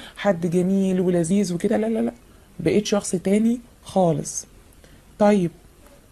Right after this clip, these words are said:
ليه كده يا برج الحوت؟ طيب، انت ممكن تكون زعلان منه مثلا او حاجة زي كده، او انت قاصد ان انت،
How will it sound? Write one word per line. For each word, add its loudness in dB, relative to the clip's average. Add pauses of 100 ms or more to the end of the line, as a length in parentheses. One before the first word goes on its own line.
(2000)
ليه 2
كده 4
يا 4
برج 2
الحوت؟ -4
طيب، 0
انت -2
ممكن 0
تكون 0
زعلان 2
منه 0
مثلا -2
او -4
حاجة -2
زي -2
كده، -4 (320)
او 6
انت 0
قاصد 0 (120)
ان 0
انت، 0